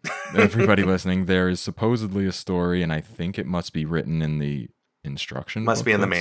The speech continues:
Speaker 1: manual, yeah. <laughs>
Speaker 2: But there's no manual for the
Speaker 1: Nope.
Speaker 2: arcade ones, and most of these were arcade
Speaker 1: They're
Speaker 2: games,
Speaker 1: arcade
Speaker 2: so
Speaker 1: ports,
Speaker 2: who
Speaker 1: yeah.
Speaker 2: told this story?
Speaker 1: <laughs>
Speaker 2: I don't know. Apparently, like, it's an invasion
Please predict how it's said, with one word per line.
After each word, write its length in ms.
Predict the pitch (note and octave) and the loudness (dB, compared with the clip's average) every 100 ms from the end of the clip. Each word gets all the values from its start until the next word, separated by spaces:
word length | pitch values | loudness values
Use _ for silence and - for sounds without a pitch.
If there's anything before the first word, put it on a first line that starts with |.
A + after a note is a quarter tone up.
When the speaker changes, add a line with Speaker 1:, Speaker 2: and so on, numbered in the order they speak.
| F2 | 0
Speaker 1:
manual, 260 | F2 F2+ F2+ | 0 2 2
yeah. 240 | F2 G2 - - | 2 2 0 -2
<laughs> 0 | F#3 - | -2 2
Speaker 2:
But 140 | A#2+ B2 | 2 4
there's 160 | A2+ | 4
no 140 | C#3 D#3 | 4 2
manual 580 | B2 D3+ E3+ F#2 D#2+ | 2 2 2 2 0
for 220 | D#2+ F2+ E2+ | -2 -4 -2
the 100 | D#2+ | 0
Speaker 1:
Nope. 200 | D#2+ - | 0 2
Speaker 2:
arcade 320 | B2 A#2+ A2+ | 2 2 0
ones, 340 | D2+ D2 E2 | -2 -2 -2
and 180 | - G2 | 0 2
most 300 | G2 A#2+ - | 4 2 -2
of 80 | A#2+ | -2
these 180 | A#2 G#2 | 0 2
were 160 | G#2+ | 4
arcade 440 | G2 G2 - C#3 A#2 | 4 2 -2 -2 2
Speaker 1:
They're 100 | G#2 G#2 | 4 4
Speaker 2:
games, 100 | - | 4
Speaker 1:
arcade 120 | C#3 | 2
Speaker 2:
so 100 | - | 2
Speaker 1:
ports, 160 | F2+ F#2+ | 0 2
Speaker 2:
who 80 | E3 | 4
Speaker 1:
yeah. 100 | F#3+ | 4
Speaker 2:
told 300 | - D3 C#3+ | 4 4 4
this 160 | C3 B2 | 2 0
story? 640 | - G#2 B2+ F2 D#2+ - _ _ | -4 -4 -2 -2 -4 -10 _ _
Speaker 1:
<laughs> 1600 | D#3 - - - - - - _ _ _ _ _ - - - - | -2 -2 -4 -4 -4 -4 -6 _ _ _ _ _ -20 -20 -20 -6
Speaker 2:
I 100 | G2 | -2
don't 140 | B2+ B2+ | 0 0
know. 320 | C3+ E2 E2 - _ - | 0 -2 -6 -14 _ -8
Apparently, 540 | F2+ A2+ B2+ G2+ G#2+ | -4 -2 0 0 2
like, 460 | G2 F2+ E2 - _ _ _ _ _ | 2 2 0 -6 _ _ _ _ _
it's 200 | F#2+ - | -8 -4
an 80 | E2 | -4
invasion 1040 | D#2 D2+ G#2 C3+ C3 A#2 B2+ B2 B2 A#2+ | -4 -2 2 2 2 0 0 0 0 -4